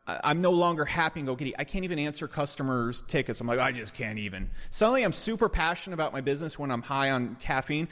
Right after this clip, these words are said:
but s-, when noon rolls around, I'm not anymore. It's not making me happy. What it's doing is it's enabling me to feel something. It's enabling me to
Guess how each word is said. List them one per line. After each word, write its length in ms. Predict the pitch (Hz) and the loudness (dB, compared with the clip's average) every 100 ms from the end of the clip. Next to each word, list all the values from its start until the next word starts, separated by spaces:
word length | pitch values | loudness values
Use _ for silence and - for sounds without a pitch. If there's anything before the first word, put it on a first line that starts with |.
| - - | -6 -6
but 120 | - | -6
s-, 100 | - - | -8 -12
when 340 | 143 143 139 143 | -4 0 0 2
noon 300 | 147 147 156 | 4 4 6
rolls 200 | 165 151 | 6 6
around, 180 | 156 151 | 4 4
I'm 140 | 123 | 4
not 180 | 120 131 | 4 4
anymore. 380 | 160 180 196 202 - - | 4 4 4 2 -2 -2
It's 140 | 165 | 4
not 180 | 233 - | 4 4
making 260 | 185 190 160 | 0 0 0
me 100 | 135 | 0
happy. 420 | - 170 165 135 | 0 0 2 2
What 160 | 143 | 2
it's 100 | 139 | 2
doing 240 | - 185 165 | 2 4 4
is 100 | 139 | 0
it's 120 | 139 | 0
enabling 460 | 147 143 180 170 151 | 2 4 6 6 4
me 80 | 139 | 4
to 80 | 123 | 2
feel 300 | - 160 160 | 4 4 4
something. 400 | - 117 117 117 | 2 2 2 -2
It's 160 | - | 0
enabling 560 | 131 139 180 170 147 135 | 4 6 6 4 2 2
me 260 | 123 123 - - - | 2 2 -2 -14 -12
to 360 | - 156 135 | 2 6 6